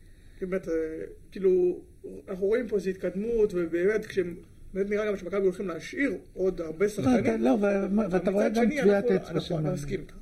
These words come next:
Speaker 1: ומצד שני, אני, אני מסכים גם אלו שאמרו שמכבי צריכה לאמן מהטופ האירופי. זה לאורך שנים אנחנו יודעים, קשה מאוד, אה, עכשיו, קטש לאט לאט הסתגל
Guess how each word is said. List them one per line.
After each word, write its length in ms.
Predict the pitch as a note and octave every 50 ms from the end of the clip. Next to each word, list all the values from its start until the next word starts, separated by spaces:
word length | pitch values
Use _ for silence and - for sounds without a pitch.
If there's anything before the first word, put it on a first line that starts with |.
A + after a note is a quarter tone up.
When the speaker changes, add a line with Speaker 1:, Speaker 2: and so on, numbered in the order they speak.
| - - - - -
Speaker 1:
ומצד 480 | - F#3 E3+ F3 - - - - G#3 G3+
שני, 320 | - G#3+ G3 A3 C#4+ D4 D#4 D4 - - - - - - - - - - - - - - - - - - - - -
אני, 280 | F3 E3+ F#3 A3+ B3 B3+ A#3+ - -
אני 220 | F#3 F#3 G3+ A3
מסכים 520 | A3 G#3 G3 G#3+ - - A#3 A3+ G#3+ G3+
גם 200 | F3+ F#3+ F#3 F3+
אלו 240 | F#3+ G#3 G#3 G3+ G3
שאמרו 220 | F3+ F#3+ F#3 G3+ G#3
שמכבי 320 | G#3+ F#3 F3 A3+ A3+ A3
צריכה 260 | G3 - G3+ - G#3 G3
לאמן 140 | F#3+ G3+ G3
מהטופ 300 | F#3+ F#3 F#3 G3+ F#3 F3+
האירופי. 340 | F#3+ F3+ D#3+ E3 D#3+ - F3+
זה 160 | F3 A3 B3
לאורך 440 | B3 A#3+ A3 G#3+ G#3+ G#3 G#3 F#3+ -
שנים 300 | - G3 F3+ F#3+ G3+ F#3+
אנחנו 280 | F3+ F3+ F3 F3+ E3+ E3
יודעים, 300 | E3 E3 G#3+ A#3 A3+ A3+
קשה 240 | - - G3 - G#3+
מאוד, 280 | G3 F#3+ F#3 F#3 E3+ F3
אה, 60 | E3+ E3 D#3+ D#3+ E3+ F3 F3+ - - - -
עכשיו, 140 | - F#3+ -
קטש 320 | - A#3 - C4 A3+ - - - -
לאט 240 | - G3+ A3 A3+
לאט 220 | A#3+ A#3 A3+ A3 - - - - - - - - -
הסתגל 680 | A3 - - - G3 F3+ E3+ G#3+ A#3 B3+ C#4 C4+ F#4